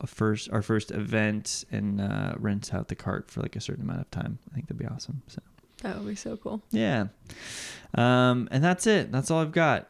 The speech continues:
Speaker 1: So I think what we can do next year on the podcast, uh,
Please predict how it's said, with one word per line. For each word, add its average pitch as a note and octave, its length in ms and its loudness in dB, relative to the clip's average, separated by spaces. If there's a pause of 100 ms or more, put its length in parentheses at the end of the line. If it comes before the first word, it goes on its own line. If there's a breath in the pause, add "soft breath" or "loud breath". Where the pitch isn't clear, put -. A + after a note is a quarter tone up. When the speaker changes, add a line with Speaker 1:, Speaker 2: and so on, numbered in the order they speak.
Speaker 1:
So C3 560 8
I B2+ 60 4
think D3 200 2
what D#3+ 100 8
we D#3 100 8
can C3 180 4
do A#2 320 6
next A2+ 400 2
year G#2 400 2
on G#2 140 0
the G2+ 60 0
podcast, G#2 840 -2
uh, G#2 460 2